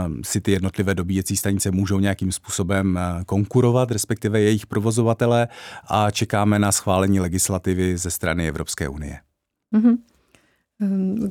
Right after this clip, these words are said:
Speaker 2: kromě operačního programu Doprava má Česká republika k dispozici také další formy podpory, eh, a jedním z nich je nástroj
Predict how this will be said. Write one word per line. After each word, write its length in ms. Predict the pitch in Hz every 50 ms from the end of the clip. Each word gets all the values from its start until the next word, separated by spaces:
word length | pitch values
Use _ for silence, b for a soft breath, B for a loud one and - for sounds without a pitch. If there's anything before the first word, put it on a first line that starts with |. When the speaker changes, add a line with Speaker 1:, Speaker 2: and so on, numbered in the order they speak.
| - _ _
Speaker 2:
kromě 280 | - 190 202 233 208
operačního 480 | 196 185 226 214 220 - - 240 226 226
programu 360 | 226 - 202 220 247 247 240
Doprava 380 | 196 165 - - 175 170 190 208
má 180 | 226 208 202
Česká 360 | 208 - 214 - - 220 202 208
republika 480 | 208 202 - 202 190 208 202 - 208
k 60 | 202
dispozici 520 | 180 190 175 - - 202 190 202 185 - 208
také 320 | - 208 208 - 226 170
další 320 | 156 - - - - 226 208
formy 320 | - 220 214 220 226 226
podpory, 540 | - - 214 - - 226 220 214 214 214 220
eh, 760 | - - - - - - - - - - 185 180 175 175 156 -
a 60 | 190
jedním 260 | 196 190 196 226 214
z 40 | 180
nich 240 | 196 185 190 - -
je 60 | 208
nástroj 760 | 196 180 175 175 - - - 202 196 196 196 196 196 202 202